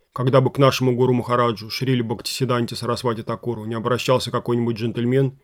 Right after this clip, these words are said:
известный в тех краях как выдающийся преданный, Прабхупада обязательно спрашивал: «Под чьим руководством вы служите Кришне?» Обычно они отвечали: «Ни под чьим,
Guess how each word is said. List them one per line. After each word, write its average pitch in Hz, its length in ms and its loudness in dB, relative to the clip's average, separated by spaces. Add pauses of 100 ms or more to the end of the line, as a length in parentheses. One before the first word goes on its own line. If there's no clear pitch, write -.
(280)
известный 135 440 4
в - 60 -14
тех 131 140 0
краях 127 320 4
как 120 180 -2
выдающийся 120 500 2
преданный, 117 500 -2 (480)
Прабхупада 143 500 4
обязательно 131 460 4
спрашивал: 110 580 -2 (460)
«Под 135 160 2
чьим 156 200 6
руководством 131 600 2
вы 120 80 -2
служите 131 340 -2
Кришне?» 123 480 -6 (440)
Обычно 147 380 6
они 131 120 10
отвечали: 120 580 0 (160)
«Ни 151 140 4
под 151 180 6
чьим, 110 360 -2